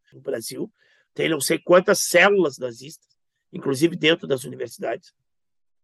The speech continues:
certo? Era um cara que foi preso aqui em Porto Alegre por agressão, ataque a um judeu. O cara, inclusive, tava usando tornozeleira, o cara foi condenado a treze anos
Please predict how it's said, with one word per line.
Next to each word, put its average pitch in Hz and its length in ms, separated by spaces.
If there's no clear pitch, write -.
certo? - 440
Era 196 260
um 269 160
cara 226 400
que 247 220
foi 247 200
preso 220 720
aqui 214 640
em 196 240
Porto 190 300
Alegre 151 500
por 233 240
agressão, 214 760
ataque 190 580
a 190 80
um 185 100
judeu. 156 560
O 185 100
cara, 220 280
inclusive, 208 400
tava 214 180
usando 190 400
tornozeleira, 202 800
o 202 40
cara 196 140
foi 190 120
condenado 196 420
a 196 60
treze 190 580
anos 175 420